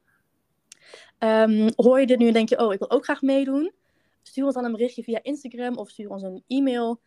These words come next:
Dan zetten we je op de wachtlijst voor de volgende ronde. Al deze linkjes, eh, staan in de show notes. Dus heel makkelijk, kun je klikken en dan ga je automatisch naar Instagram of naar onze mail.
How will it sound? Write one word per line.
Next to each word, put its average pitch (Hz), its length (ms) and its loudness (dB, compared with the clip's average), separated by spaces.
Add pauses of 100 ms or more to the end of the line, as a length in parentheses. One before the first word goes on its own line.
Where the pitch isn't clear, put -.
(480)
Dan 202 360 -4
zetten 233 280 -10
we - 60 -4
je 220 80 0
op 196 60 -6
de 202 60 -18
wachtlijst 185 380 -6
voor 214 100 -10
de 208 60 -14
volgende 202 340 -8
ronde. 202 340 -8 (460)
Al 202 140 -4
deze 185 560 -2
linkjes, 190 440 -8
eh, - 200 -14
staan 185 220 -12
in 180 60 -12
de 185 60 -8
show 196 220 -2
notes. 208 280 -2 (100)
Dus 196 120 -8
heel 202 100 -2
makkelijk, 196 400 -6
kun 208 120 -6
je 196 40 -8
klikken 190 320 -4
en 196 60 -18
dan 190 80 -14
ga 196 80 -10
je 196 60 -4
automatisch 185 380 -6
naar 208 100 -12
Instagram 190 560 -6
of 185 260 -4
naar 196 100 -6
onze 185 240 -8
mail. 175 340 -2